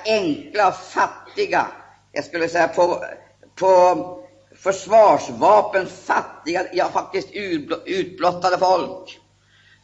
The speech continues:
När de försökte, vad hände? Titta på krigsmaskinen, hur den, eh, hu-, hur den, eh, bryter samman.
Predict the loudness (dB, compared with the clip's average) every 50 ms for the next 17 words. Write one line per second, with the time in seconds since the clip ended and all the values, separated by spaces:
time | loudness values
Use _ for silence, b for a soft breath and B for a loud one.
0 | -14 -14 -14 -12 _ 0 2 4 6 6 4 4 4 0 0 2 2 0 0 0
1 | -4 -6 -12 -12 -14 -14 -18 -20 _ _ _ _ _ _ _ -8 -4 -2 0 2
2 | 0 0 0 -2 -2 -2 -4 -8 -12 -18 -20 -20 _ _ _ _ _ _ _ _
3 | _ _ _ _ _ _ _ _ _ _ _ _ _ _ _ -12 -10 -6 -4 -4
4 | -4 -4 -6 -6 -2 0 0 0 0 -4 -8 -2 0 0 0 0 0 -4 -4 -2
5 | 0 0 0 2 2 2 2 2 2 -2 -6 B B B B B B B B B
6 | 0 2 2 2 2 0 0 0 -2 -2 -2 -2 0 0 2 2 2 2 2 2
7 | 2 0 -4 -10 -14 -16 -20 b b b b b _ _ -10 -8 -8 -4 -2 0
8 | 4 4 4 4 4 2 0 0 4 4 4 4 4 2 -2 -4 -6 -6 -10 -14